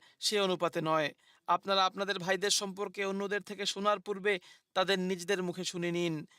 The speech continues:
ভাইয়ের ব্যাপারে আপনারা সুধারণা রাখুন, নিজেদের, নিজেদের ব্যাপারে মন্দ ধারণা থেকে বেঁচে থাকুন।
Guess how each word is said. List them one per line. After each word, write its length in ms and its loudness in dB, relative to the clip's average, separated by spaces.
ভাইয়ের 340 4
ব্যাপারে 360 4
আপনারা 360 2
সুধারণা 560 0
রাখুন, 460 0
নিজেদের, 420 0
নিজেদের 400 -4
ব্যাপারে 300 0
মন্দ 340 -2
ধারণা 280 -2
থেকে 220 -8
বেঁচে 240 -6
থাকুন। 500 -6